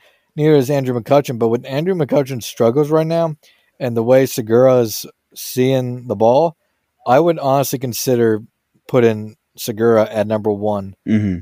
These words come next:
Speaker 1: over the next couple games just to see how it works out, because he, I don't think he's washed yet, but I'm getting concerned that Andrew McCutchen is
Speaker 2: Yeah.
Speaker 1: getting a little bit,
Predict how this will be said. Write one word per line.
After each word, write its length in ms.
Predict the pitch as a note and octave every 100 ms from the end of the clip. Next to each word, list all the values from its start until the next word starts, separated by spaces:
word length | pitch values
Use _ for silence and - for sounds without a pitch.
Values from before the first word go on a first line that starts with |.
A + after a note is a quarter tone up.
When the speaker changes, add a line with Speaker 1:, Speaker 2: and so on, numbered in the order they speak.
| -
Speaker 1:
over 160 | A#2 G#2
the 80 |
next 240 | G#2 G2+ -
couple 340 | A#2 G#2 G#2
games 580 | G2+ G#2+ G#2 G2 F#2+ -
just 220 | - A#2+ -
to 100 | A2+
see 160 | B2
how 160 | A2 G#2+
it 60 |
works 260 | G#2 G2 -
out, 240 | A2 G2+
because 380 | G#2 G#2 G#2+ G2 _ _ _ _ _ _ _ _ _ _ _ _ _ _ _ _ _ _ _ _ _ _ _ _ _
he, 420 | C#3+ - F3 F#3+
I 100 | F3 C#3+
don't 120 | E3+
think 120 | D#3
he's 260 | F#3 F#3 E3+
washed 380 | F#3 F#3 - F#3+
yet, 300 | F#3 E3 -
but 240 | B2+ B2 -
I'm 360 | A#2+ B2 A#2+ A#2
getting 300 | C#3+ C#3 C3+
concerned 420 | B2+ A2+ B2+ A2+
that 120 | G#2+ A2+
Andrew 320 | A2 G#2 G#2
McCutchen 640 | G2 A2 G2 - G#2+ G#2
is 460 | G#2+ G2 G2 - -
Speaker 2:
Yeah. 880 | - _ _ _ _ _ _ _ C3+
Speaker 1:
getting 500 | A2+ G#2+ G2+ G2+ G#2 -
a 80 |
little 380 | G#2 G#2 G2+ G2+
bit, 340 | G#2 G#2+ G2+